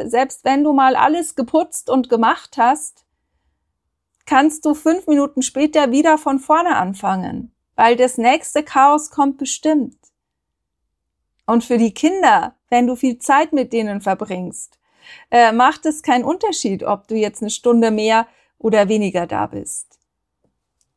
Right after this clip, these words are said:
Das macht keinen Unterschied. Nur die Frage ist, in welcher Qualität bist du da und mit welcher Energie bist du da?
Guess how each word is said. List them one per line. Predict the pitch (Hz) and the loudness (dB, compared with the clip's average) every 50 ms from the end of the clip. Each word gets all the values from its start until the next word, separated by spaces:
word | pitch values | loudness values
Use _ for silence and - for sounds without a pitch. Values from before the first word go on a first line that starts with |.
| _ _ _ _ _ _ _ _ _ | _ _ _ _ _ _ _ _ _
Das | 233 220 | -2 0
macht | 233 269 302 359 - _ | 2 2 2 2 0 _
keinen | - - 359 349 359 | -4 -2 -2 0 0
Unterschied. | 392 440 466 466 466 - - - - - - - _ _ _ _ _ _ _ _ _ _ _ _ _ _ _ _ _ _ _ _ _ _ _ _ _ _ _ _ _ _ _ _ _ _ _ _ _ _ _ _ _ _ _ _ _ _ - | -2 -4 -4 -6 -6 -6 -6 -10 -12 -12 -16 -18 _ _ _ _ _ _ _ _ _ _ _ _ _ _ _ _ _ _ _ _ _ _ _ _ _ _ _ _ _ _ _ _ _ _ _ _ _ _ _ _ _ _ _ _ _ _ 0
Nur | 220 233 240 | 2 4 4
die | 208 196 220 208 | 2 2 -4 -6
Frage | - - - 202 208 226 233 240 214 | -6 -4 0 2 2 2 2 0 0
ist, | 214 208 - 202 | 0 -2 -4 -6
in | 196 196 | -6 -4
welcher | 175 156 175 196 - 190 190 | -4 -4 -4 -4 -4 -6 -6
Qualität | - - 185 185 175 180 175 - - 294 311 302 _ | -4 -4 -4 -4 -4 -8 -10 -6 -4 -4 -4 -4 _
bist | - 190 - - - - | -10 -10 -10 -10 -12 -14
du | |
da | - - - - - - | -14 -12 -12 -12 -12 -10
und | - 180 | -8 -8
mit | 180 175 165 185 | -8 -8 -8 -8
welcher | 180 170 190 190 - 208 - | -6 -8 -8 -8 -6 -6 -6
Energie | 202 196 190 185 190 190 - 285 | -4 -4 -4 -6 -6 -2 -2 -2
bist | 302 - - - - - _ | -2 -2 -10 -14 -14 -14 _
du | - | -20
da? | - - - - | -20 -20 -20 -20